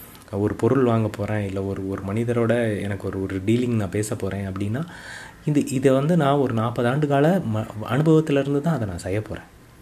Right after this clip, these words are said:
அதனால நிச்சயமா அதுல தவறு நடக்க வாய்ப்பு குறைவு தான். அப்படியே தவறு நடந்தாலும் அது இயல்பு, மனிதர்களோட இயல்பு தவறு செய்வது தான்.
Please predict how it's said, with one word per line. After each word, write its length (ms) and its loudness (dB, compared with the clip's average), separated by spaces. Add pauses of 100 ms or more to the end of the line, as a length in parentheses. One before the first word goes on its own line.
(300)
அதனால 320 2
நிச்சயமா 520 2
அதுல 220 2
தவறு 440 2 (320)
நடக்க 320 -2
வாய்ப்பு 300 0
குறைவு 360 -4
தான். 180 -10 (460)
அப்படியே 500 0
தவறு 280 2
நடந்தாலும் 420 -2
அது 220 -2
இயல்பு, 360 0 (200)
மனிதர்களோட 680 -2
இயல்பு 500 -4
தவறு 280 -4
செய்வது 380 -10
தான். 160 -10